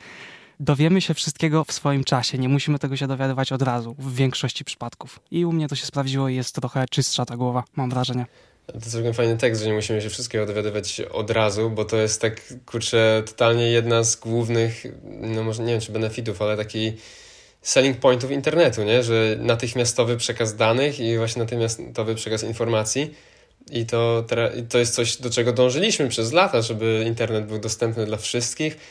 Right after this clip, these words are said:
Speaker 2: żeby każdy miał dostęp do, no właśnie, wszystkiego na odległość palca na telefonie. I to jest gigantyczne osiągnięcie cywilizacji, a teraz taki Piotrek stwierdził, że, a, w sumie,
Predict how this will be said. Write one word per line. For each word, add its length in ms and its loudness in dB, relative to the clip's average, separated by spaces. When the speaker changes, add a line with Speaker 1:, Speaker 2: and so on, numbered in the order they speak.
Speaker 2:
żeby 200 -6
każdy 260 0
miał 140 2
dostęp 360 -2
do, 360 -2
no 120 -4
właśnie, 280 -6
wszystkiego 640 0
na 300 2
odległość 380 -4
palca 360 0
na 100 0
telefonie. 560 -2
I 80 -8
to 60 -4
jest 120 -2
gigantyczne 400 0
osiągnięcie 400 -2
cywilizacji, 600 2
a 60 6
teraz 260 0
taki 240 -8
Piotrek 340 -6
stwierdził, 280 -6
że, 360 -2
a, 60 0
w 80 -8
sumie, 380 -2